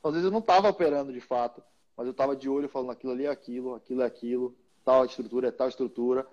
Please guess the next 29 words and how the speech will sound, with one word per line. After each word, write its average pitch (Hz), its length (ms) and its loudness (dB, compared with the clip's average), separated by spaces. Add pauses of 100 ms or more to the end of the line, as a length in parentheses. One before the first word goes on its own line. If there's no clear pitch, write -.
(340)
E 139 60 4
eu 151 100 4
tentava 147 800 4 (380)
enxergar 160 560 2
a 160 40 2
cirurgia 147 720 -4 (140)
como 170 220 -8
se 165 140 -6
eu 156 100 0
fosse 156 320 -4
o - 20 -20
cirurgião, 135 580 -4 (360)
mas 175 260 2
de 226 120 -10
um 240 100 -2
olhar 226 240 2
muito 233 200 -4
tranquilo, 220 460 2
de 147 120 -6
quem 214 180 -6
não 240 120 -2
tava 220 200 4
me 208 80 0
operando 180 400 0
mesmo, 156 240 0
mas 151 100 -4
que - 100 -4
eu 170 60 -4
queria 180 400 2